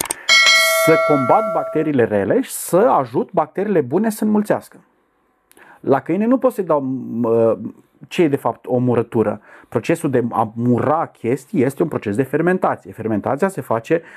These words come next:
și la lapte și la murături prin bacterii, da? Bacterii lactice într-o parte, bacterii de fermentație în altă parte. Și berea este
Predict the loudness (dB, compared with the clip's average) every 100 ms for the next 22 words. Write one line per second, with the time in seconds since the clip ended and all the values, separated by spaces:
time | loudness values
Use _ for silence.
0 | -20 -16 -4 2 2 2 0 -2 -8 -12
1 | -2 -2 0 -2 -6 -2 -2 -2 _ -4
2 | 2 2 2 -4 _ _ -4 0 -2 -2
3 | 0 0 0 -2 -2 -2 -2 0 0 2
4 | 0 -2 -10 -8 -8 -4 -4 -2 -2 -2
5 | -2 -2 0 -2 -2 -2 -2 -2 0 0
6 | 0 -2 -4 -6 -20 _ _ -6 -2 0
7 | 0 -2 -8 _ _ -8 -6 -4 -6